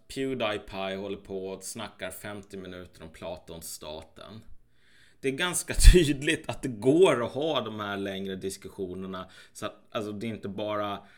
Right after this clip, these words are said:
i termer av så här symboler, utan att det blir, "Okej, men nu behöver jag fundera på vad det är jag menar och,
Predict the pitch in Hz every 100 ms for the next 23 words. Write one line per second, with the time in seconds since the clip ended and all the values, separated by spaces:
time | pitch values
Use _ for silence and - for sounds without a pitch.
0 | - - - - 117 - 113 110 107 98
1 | 98 - - 110 98 107 139 151 107 87
2 | 80 80 95 - 101 95 95 98 120 127
3 | 92 104 - 107 104 107 107 113 98 92
4 | - 98 104 110 98 - 87 87 90 95
5 | 90 87 87 95 87 87 82 80 78 82